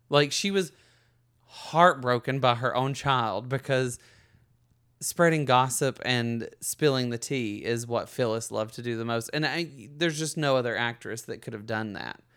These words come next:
Just held it. Just held that. And those curls.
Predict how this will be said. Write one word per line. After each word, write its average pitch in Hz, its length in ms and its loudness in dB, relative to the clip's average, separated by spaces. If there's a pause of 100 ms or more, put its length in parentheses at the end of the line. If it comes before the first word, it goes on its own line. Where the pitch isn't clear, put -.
(140)
Just 156 260 -6
held 127 340 0
it. - 120 -8 (480)
Just 135 280 -6
held 160 460 0
that. 131 260 0
And 143 120 -2
those 139 140 4
curls. 113 520 0